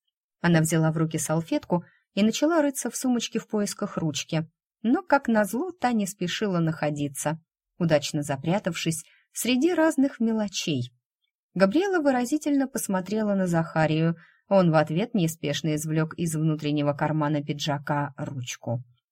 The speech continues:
Она записала адрес, отключилась и подала белую салфетку ему.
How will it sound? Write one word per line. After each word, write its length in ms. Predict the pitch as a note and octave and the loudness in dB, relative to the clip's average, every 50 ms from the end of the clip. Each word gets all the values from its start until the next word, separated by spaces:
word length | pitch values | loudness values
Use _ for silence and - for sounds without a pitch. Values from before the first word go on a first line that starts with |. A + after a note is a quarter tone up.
| _ _ | _ _
Она 220 | - E3+ D#3+ D#3 D3 | 2 2 4 4 2
записала 640 | D3+ D#3+ D3+ D#3 D#3 - - D#3 C#3+ C#3 C#3 C3 C#3 | 0 -2 -4 -6 -6 -4 -4 -2 -2 -2 -2 -4 -4
адрес, 420 | - G#3 A3 G#3 A#3 C4 C4 - - _ _ _ _ _ _ | -2 -2 -2 0 0 -2 -2 -4 -8 _ _ _ _ _ _
отключилась 840 | F#3 E3+ - - D#3+ D3 D3 - - E3+ G3+ A3+ A#3+ A#3+ - - - _ _ | -4 -4 -2 -2 -4 -2 -2 -2 -2 0 0 0 -2 -4 -6 -10 -18 _ _
и 100 | - G#3 | -8 -6
подала 420 | G#3 - G3+ F#3 G3 A3 B3+ D#4 E4 | -2 0 2 2 4 4 4 2 2
белую 420 | A#3 F3+ G#3 A3+ A#3 A#3 A#3+ A#3+ | 2 0 0 0 0 -2 -2 -4
салфетку 640 | A#3 - - E3 D#3+ D#3+ - - E3 D#3+ - - E3+ | -4 -2 -2 -2 -2 -2 -2 -4 -4 -4 -4 -2 -2
ему. 480 | E3 D#3+ D#3+ D#3+ D#3 D3 C#3+ D3 D#3+ | 0 2 2 2 2 2 0 -2 -4